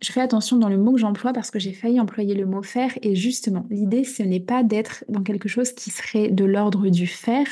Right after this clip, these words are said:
mais vraiment de prendre un temps pour être. Donc quand je parle de cuisiner,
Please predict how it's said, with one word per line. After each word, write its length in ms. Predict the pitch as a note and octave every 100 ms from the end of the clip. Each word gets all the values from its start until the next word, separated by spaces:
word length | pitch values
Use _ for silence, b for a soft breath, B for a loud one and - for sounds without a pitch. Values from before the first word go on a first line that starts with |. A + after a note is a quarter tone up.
| -
mais 120 | G#3+ G3
vraiment 300 | G#3 A3+ C4
de 100 | F#3
prendre 400 | - - B3 G3+
un 100 | G#3
temps 220 | A#3 A#3+
pour 240 | - A#3 - _ _
être. 320 | G3 F3+ - - B B -
Donc 140 | G3+
quand 120 | G#3+ A3
je 140 | -
parle 320 | A#3 A#3+ F#3+
de 100 | F3+
cuisiner, 1040 | F3+ - - - B3+ A#3+ A3 A3 G#3+ C4